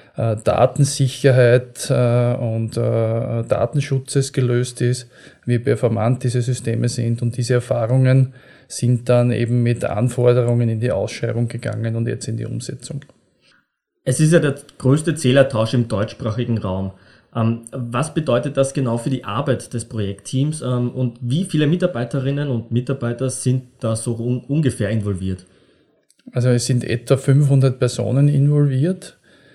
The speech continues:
Speaker 1: und, äh, es ist schon ein, ein sehr großes Unternehmen, kann man sagen, ein, ein, ein Vorhaben, äh, das, das, äh, natürlich quer über, über alle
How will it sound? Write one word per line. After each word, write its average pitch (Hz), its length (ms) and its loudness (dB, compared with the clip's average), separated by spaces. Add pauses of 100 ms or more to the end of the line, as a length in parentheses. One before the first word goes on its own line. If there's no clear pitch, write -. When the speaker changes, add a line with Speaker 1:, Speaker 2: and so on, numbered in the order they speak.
(180)
Speaker 1:
und, 120 640 2
äh, 120 100 2
es 120 80 0
ist 123 120 0
schon 123 180 0
ein, 127 160 2
ein 127 160 0
sehr 117 280 0
großes 123 920 -2 (800)
Unternehmen, 135 1040 2
kann 135 180 -2
man 143 140 0
sagen, 139 420 0
ein, 123 160 -2
ein, 123 460 -4
ein 123 120 0
Vorhaben, 127 840 -2 (560)
äh, 120 280 0
das, 120 420 -2
das, - 420 -2
äh, 120 160 2
natürlich 123 520 0
quer 120 320 2
über, 120 280 4
über 120 280 2
alle 117 240 0